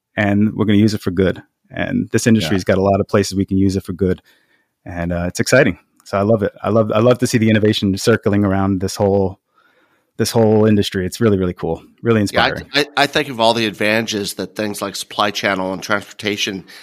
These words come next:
Speaker 3: needs, how A I can really, um, strengthen those channels.
Speaker 1: Sure. Logistics. I mean, logistics are, you know,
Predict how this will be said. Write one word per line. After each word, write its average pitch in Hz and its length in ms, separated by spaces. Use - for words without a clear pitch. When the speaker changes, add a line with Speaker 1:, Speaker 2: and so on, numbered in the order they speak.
Speaker 3:
needs, 107 520
how 117 460
A 127 180
I 110 260
can 101 420
really, 104 400
um, 95 560
strengthen 113 720
those 107 340
channels. - 520
Speaker 1:
Sure. 147 340
Logistics. 117 560
I 107 40
mean, 113 200
logistics 127 440
are, 139 200
you 131 100
know, 127 160